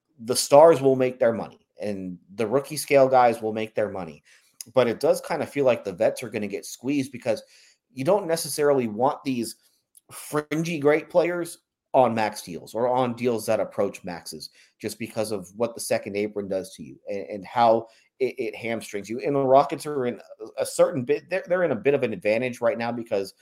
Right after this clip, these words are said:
um, their entire roster is basically on a rookie contract at this point, aside from, you know, a couple.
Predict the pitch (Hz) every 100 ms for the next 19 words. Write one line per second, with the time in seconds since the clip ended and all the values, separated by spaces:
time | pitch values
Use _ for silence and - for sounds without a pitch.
0 | _ _ _ 107 104 101 _ _ _ _
1 | 104 110 120 120 110 120 117 107 107 -
2 | 120 101 - 104 - 104 98 95 101 101
3 | 95 104 113 110 113 - 107 - 123 117
4 | 90 101 95 98 87 87 _ _ - 113
5 | 98 - 131 139 - 90